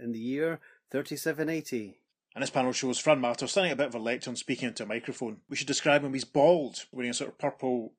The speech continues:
Speaker 2: tunic, and he has a sort of <laughs> a very Thunderbirds style uniform hat.
Speaker 1: Yeah,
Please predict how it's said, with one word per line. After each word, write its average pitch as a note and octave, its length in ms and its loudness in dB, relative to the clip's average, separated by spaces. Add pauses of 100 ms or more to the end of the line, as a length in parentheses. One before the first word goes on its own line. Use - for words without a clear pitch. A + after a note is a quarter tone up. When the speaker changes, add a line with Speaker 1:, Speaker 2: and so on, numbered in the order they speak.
Speaker 2:
tunic, - 500 -6 (340)
and A#2 340 -4
he A#2 100 -4
has B2 100 -2
a B2 80 -2
sort B2+ 220 -4
of - 160 -8 (360)
<laughs> - 340 -2 (460)
a C#3+ 60 2
very F#3+ 240 6
Thunderbirds E3 800 2
style C3+ 580 4
uniform C3 500 2
hat. C3 460 0 (220)
Speaker 1:
Yeah, C3+ 340 0